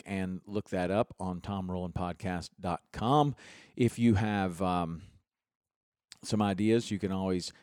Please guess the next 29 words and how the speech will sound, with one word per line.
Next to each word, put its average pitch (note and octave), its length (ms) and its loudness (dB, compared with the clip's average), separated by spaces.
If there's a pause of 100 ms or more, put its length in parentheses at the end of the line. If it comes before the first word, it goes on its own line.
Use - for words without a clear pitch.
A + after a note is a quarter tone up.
(120)
text - 320 -2
me A2+ 200 2
at F#2 140 -2
three B2+ 180 4
oh A2+ 80 8
five, G2+ 320 0
nine B2 220 2
three G#2 300 2
oh, F2+ 100 2
seven B2+ 320 4
three G#2+ 220 0
four F#2 280 -2
six. - 360 0 (260)
And G#2+ 180 0
today C#3+ 520 8
we're C3 80 6
gonna A#2 180 4
go A2+ 200 8
over A2 440 6
a G#2+ 60 0
format A#2 580 4 (300)
that A#2 100 6
I've F#3 160 6
been F#3 140 6
doing C#3+ 200 8
quite E3 280 6
a - 20 2
bit E3+ 300 6
lately. F2 500 2